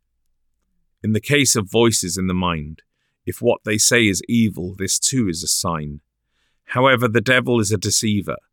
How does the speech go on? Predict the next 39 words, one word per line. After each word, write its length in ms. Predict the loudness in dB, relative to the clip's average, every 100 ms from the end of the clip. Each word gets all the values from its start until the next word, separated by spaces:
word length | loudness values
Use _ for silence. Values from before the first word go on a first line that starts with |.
| _ _ _ _
Particularly 720 | -6 -2 -2 0 0 2 4
in 100 | 4
the 120 | 4
early 280 | 4 4 2
stages, 640 | 0 0 -2 -2 -6 -10 -12 -16 _ -8
a 80 |
voice 440 | -2 4 4 4 0 -2
or 160 | -4 -2
influence 560 | -2 -2 -2 -2 -2
may 160 | -4 -2
appear 340 | -4 -2 -2 -2
to 140 | -6
be 120 | -10
good, 320 | -4 -2 -2 -6 _ _ _ _ _
advocating 720 | -2 0 -2 0 -2 0 -4 -8
prayer, 440 | -4 2 2 2
for 180 | -2 -8
example, 560 | -6 -10 -10 -16 -20 -8
or 180 | -8 -8
quoting 500 | 2 2 2 -2 -6
from 200 | -4 -4
the 60 |
Bible. 500 | -2 0 0 -4 -14 _ _ _ _ _ _ _
But 200 | 0 0 -2
if 220 | -8 -2
we 140 | 0
ask 340 | 2 2 0 -6
for 120 | -6
the 80 | -2
Holy 280 | -2 -2
Spirit, 560 | -4 -2 2 2 2 -6 _ _ _
he 160 | -6 0
will 180 | 2
show 360 | 2 2 4 4
us 220 | 2 -2 -4
that 160 | -2
something 520 | 0 0 -2 -6 -6
is 160 | -6 -6
wrong, 340 | -4 -6 -8